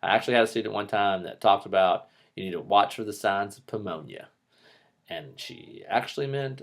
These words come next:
pneumonia. Uh, dialect is another thing. Of course, dialects are gonna be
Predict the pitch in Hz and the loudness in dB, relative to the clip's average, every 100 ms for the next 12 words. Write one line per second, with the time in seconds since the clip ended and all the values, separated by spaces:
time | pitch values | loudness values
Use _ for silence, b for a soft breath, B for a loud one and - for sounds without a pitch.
0 | - 120 120 117 90 - - - _ _ | -14 -10 -10 -8 -10 -12 -18 -20 _ _
1 | _ _ B B B 135 139 139 135 143 | _ _ B B B 10 12 12 12 12
2 | 156 165 165 151 139 131 131 131 127 127 | 12 10 6 2 4 4 4 0 -2 -6
3 | - 131 135 123 117 127 143 139 127 131 | -10 -2 2 4 10 10 10 6 2 4
4 | 131 127 123 | 6 6 4